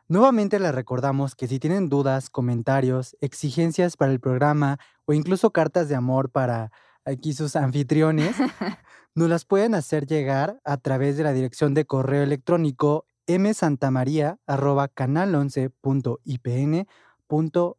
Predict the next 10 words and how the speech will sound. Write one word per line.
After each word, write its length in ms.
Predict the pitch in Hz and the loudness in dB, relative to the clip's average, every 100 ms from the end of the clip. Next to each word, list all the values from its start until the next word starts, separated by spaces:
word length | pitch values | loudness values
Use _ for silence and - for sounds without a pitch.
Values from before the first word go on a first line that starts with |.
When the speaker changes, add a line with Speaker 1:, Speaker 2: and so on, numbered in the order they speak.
| _ | _
Speaker 1:
M 280 | 147 135 123 | -2 0 -2
X. 320 | 107 120 - _ _ _ _ | -6 -14 -20 _ _ _ _
Recuerden 600 | 135 127 160 160 170 170 | -6 -2 -2 0 -2 -4
que 180 | 135 135 | -4 -6
este 200 | - 139 | -4 -8
espacio 600 | - 139 139 - 147 - - | -6 -6 -6 -4 -6 -6 -6
es 240 | 139 120 | -6 -2
de 160 | 151 196 | -2 0
ustedes 640 | 160 - 156 160 180 - _ | -4 -4 -4 -4 -8 -14 _
y 280 | 165 196 | -10 -10